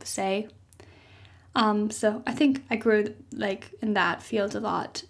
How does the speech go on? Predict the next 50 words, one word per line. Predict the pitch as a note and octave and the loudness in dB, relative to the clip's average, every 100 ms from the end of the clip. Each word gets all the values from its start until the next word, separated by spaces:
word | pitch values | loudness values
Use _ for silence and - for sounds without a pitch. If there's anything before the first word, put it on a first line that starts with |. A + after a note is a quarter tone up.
| - | -2
and | A3 G#3 - | 0 0 0
I | A#3 | 2
learned | A3 A3+ A3+ B3 B3 A3+ | 2 4 6 4 4 2
a | |
lot | G#3+ G3+ - | 4 2 2
more | G3+ G3+ | 0 0
about | F#3+ F#3 F#3 | 0 -2 -2
myself. | G3 G3 - G3 G3 G3 - | -4 -6 -4 -2 -2 -6 -10
Again, | - G3+ F#3+ F#3+ F#3+ | -6 -2 0 -2 -4
I, | G3 G3 G3 G3+ - - - - - - | -4 -2 -2 -4 -10 -20 -20 -20 -14 -2
I | C4 | 2
mean, | B3 | 2
I | B3+ | 4
didn't | C#4+ D#4 | 4 4
really | D#4 C4+ A#3 | 4 2 2
go | A#3+ G#3+ G#3+ | 4 4 4
out | G#3 G#3 G#3 | 4 2 2
at | G#3+ G#3+ | -2 0
<laughs> | G#3+ | 0
night | G#3+ G#3+ - B3+ - | 2 0 -2 -2 0
to | - G#3+ | 2 0
party. | - G#3+ G#3 A#3 | 2 0 2 2
I | |
went | B3 C4 C4+ | 2 2 2
to | C4+ | -2
the | A3 | -4
Taylor | - G#3 | -4 -4
Swift | G3+ G#3 G3+ - | -2 -4 -4 -4
night, | A3+ C4+ - - - - | -6 -6 -12 -20 -20 0
but | C#4 | 4
I | D4+ | 4
think | - E4 D#4 G#4 - | 4 2 2 -4 -2
I | - C4 | 0 2
just | D#4 C#4+ - | 2 0 0
don't | B3+ C4+ | 0 0
enjoy | A#3 A3 G#3+ B3 | 0 0 0 0
it. | G#3+ - - | 0 -2 0
I | A#3 | 2
don't | C#4+ D4+ | 4 2
know | D4+ D#4 | 2 2
if | D#4 | 0
I'm | D#4 D#4 | 0 2
going | D4+ D4+ D4+ | 2 2 2
to | D#4 | 0
the | D4+ | -2
club | D4 - C#4+ | -2 -4 -2
next | C#4 C#4+ - | 0 0 -2
semester. | D4 C#4+ C#4+ - | 0 0 0 -2
I | - A3 | -2 0
might, | G#3+ A3+ B3 B3 | 0 2 2 -2